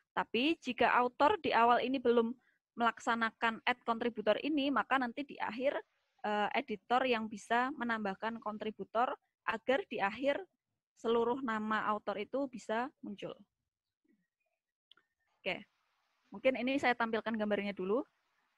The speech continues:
Yang pertama ini submission ya, proses submissionnya. Oh ya, di awal tadi saya lupa memperkenalkan diri.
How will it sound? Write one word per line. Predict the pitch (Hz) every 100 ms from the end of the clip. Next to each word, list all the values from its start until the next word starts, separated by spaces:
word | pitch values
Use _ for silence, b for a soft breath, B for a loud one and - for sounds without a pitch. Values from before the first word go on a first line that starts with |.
| -
Yang | 226 233
pertama | 233 233 226 269 302
ini | 277 285 302 294
submission | 285 233 247 240 269
ya, | 240 226
proses | - 285 240 - - _
submissionnya. | - 208 214 202 190 220 294 - _ _ -
Oh |
ya, | 240 190 - -
di | 180
awal | 220 254
tadi | 262 330
saya | 294 311
lupa | 285 - 247 240
memperkenalkan | 240 233 269 247 226 240
diri. | 220 208 233 302